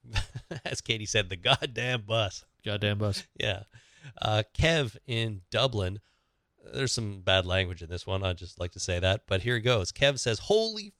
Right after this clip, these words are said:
Speaker 1: fucking shit. Did you see that <laughs> episode? By far the best I've seen in a hell of a long time. It had everything. Surprise after surprise. Death after death. And finally, Eugene has got his finger out."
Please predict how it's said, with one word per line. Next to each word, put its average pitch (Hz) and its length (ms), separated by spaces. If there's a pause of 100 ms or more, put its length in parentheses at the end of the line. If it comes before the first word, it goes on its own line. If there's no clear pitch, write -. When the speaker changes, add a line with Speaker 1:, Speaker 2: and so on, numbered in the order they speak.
(140)
Speaker 1:
fucking 127 300
shit. - 380 (300)
Did 113 160
you 127 80
see - 300
that 123 240 (220)
<laughs> - 200
episode? 95 720 (240)
By 107 180
far 147 320
the 123 140
best 113 400
I've 120 180
seen 120 440 (100)
in 98 120
a 87 60
hell 90 380
of 131 60
a 123 40
long 110 300
time. 80 400 (320)
It 104 100
had 135 160
everything. 139 460
Surprise 175 560
after - 180
surprise. 139 640 (260)
Death 165 320
after 175 260
death. 160 380 (240)
And 98 100
finally, 139 520
Eugene 113 480
has 92 180
got 107 240
his 101 160
finger 101 440
out." 78 200